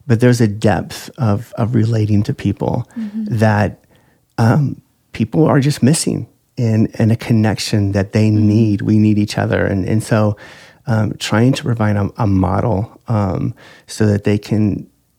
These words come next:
Speaker 1: not be so dependent on, on us as a counselor,
Speaker 2: Mm-hmm.
Speaker 1: but so they can seek it out in the real world, in, in their church,
Speaker 2: Mm-hmm.
Speaker 1: in their group of friends, taking relationships deeper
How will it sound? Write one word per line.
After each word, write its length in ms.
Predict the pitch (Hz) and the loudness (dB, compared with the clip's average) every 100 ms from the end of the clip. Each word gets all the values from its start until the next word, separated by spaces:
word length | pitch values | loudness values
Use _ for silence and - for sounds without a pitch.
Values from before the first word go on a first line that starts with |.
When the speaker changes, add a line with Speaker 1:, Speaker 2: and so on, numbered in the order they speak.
| _ | _
Speaker 1:
not 300 | - 117 110 | -2 2 2
be 80 | 120 | 2
so 140 | 139 113 | 2 2
dependent 480 | 110 - 104 95 - 104 | 0 0 0 0 -4 -2
on, 240 | 101 - - | -2 -4 -6
on 140 | 110 82 | -2 0
us 260 | - 113 | 0 0
as 60 | 101 | -2
a 40 | |
counselor, 580 | - - 101 - - 117 - _ 247 | -6 -4 -4 -4 -4 -4 -8 _ -4
Speaker 2:
Mm-hmm. 300 | 214 214 208 | -2 0 0
Speaker 1:
but 160 | 117 | 0
so 160 | - 104 | -2 0
they 140 | 107 | 0
can 160 | - 107 | 0 -2
seek 300 | - - 110 | -2 -2 0
it 100 | 101 | 0
out 320 | 95 95 90 - | 0 -2 -4 -4
in 120 | 123 | -2
the 80 | 101 | 0
real 240 | 101 - 101 | 0 -2 -2
world, 440 | 101 - 78 117 - | -4 -4 -6 -8 -8
in, 200 | - 107 | -2 -2
in 160 | - 113 | 0 0
their 140 | 110 | 0
church, 600 | 113 - 101 87 131 - 220 | -2 -4 -2 -4 -6 -8 -6
Speaker 2:
Mm-hmm. 340 | 190 202 190 | -4 -4 -2
Speaker 1:
in 140 | 120 104 | 0 2
their 200 | 101 101 | 0 -2
group 300 | 107 107 107 | -2 -2 -2
of 100 | 110 | -6
friends, 560 | - 101 98 117 - - - - _ _ _ | -2 -2 -2 -6 -10 -18 -20 -20 _ _ _
taking 380 | - 131 - 123 | -4 -2 2 2
relationships 760 | 110 104 82 - - - - - | 2 0 -2 -4 -4 -4 -4 -8
deeper 680 | 117 - 104 - - - | -4 -2 0 -2 -4 -6